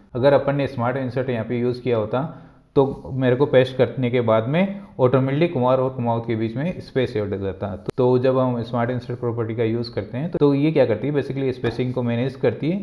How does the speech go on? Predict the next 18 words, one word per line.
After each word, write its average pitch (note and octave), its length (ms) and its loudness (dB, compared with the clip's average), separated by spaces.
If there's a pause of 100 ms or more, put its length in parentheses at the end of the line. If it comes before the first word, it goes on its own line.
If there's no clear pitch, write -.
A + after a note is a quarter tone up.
(220)
ये C3+ 100 2 (180)
तीनों C#3+ 220 2
जो D#3 160 2
स्मार्ट C3+ 280 -2
प्रॉपर्टीज C3 460 -2
होती B2+ 240 -4
है D3 60 0
ये C#3 220 0
यूज़ B2+ 260 0
आती A#2 200 0
है C#3+ 180 -2
जब C3+ 180 0
आपको C3 360 0
एडिटिंग B2+ 440 -2
वगैरह A#2+ 260 0
करनी A#2 320 -2
हो D3+ 420 -2
या A#2+ 220 -2